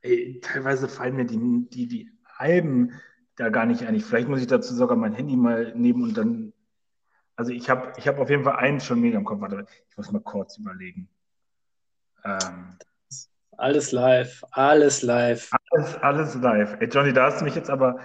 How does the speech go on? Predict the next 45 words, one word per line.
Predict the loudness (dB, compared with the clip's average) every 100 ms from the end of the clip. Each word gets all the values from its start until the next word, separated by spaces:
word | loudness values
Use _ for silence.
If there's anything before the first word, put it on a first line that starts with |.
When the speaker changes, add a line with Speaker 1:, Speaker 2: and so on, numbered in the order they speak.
| -18 _ -10 0
Speaker 1:
richtig | 4 4 2 -4
Speaker 2:
Hab |
Speaker 1:
gerade | 0 6 6
Speaker 2:
ich | 6
dich | 6
richtig | 6 6 8
kalt | 8 6 4
erwischt. | 6 6 4
Das | 4
hätte | 2 2
ich | 4
gar | 6
nicht | 6
gedacht. | 6 4 2
Ich | 4
dachte, | 4 6
du | 6
hättest | 4 2 4
da | 6 4
jetzt | 2 -2 0
direkt | 4 4 2 -10 _ _ _ _ _ 4
Speaker 1:
Direkt | 6 8
Speaker 2:
irgendwas, | 8 8
Speaker 1:
was | 8
Speaker 2:
irgendwas, | 8 8 4 -4 _ _ _ _ _ _
irgendwas | 4 6 4
mit | 4
sicher | 6 6
im | 4
Kopf. | 4 4 4 -8 _ _ _ _ 2
Äh, | 6
aber | 8 8 8
gut, | 8
wenn | 8
du |
immerhin | 8 8
schon | 8 8
ein, | 8 6
eins | 6 6 6 6
hast, | 2 2
das | -4
ist | 2
ja | 2
schon | 4 6
mal | 8 6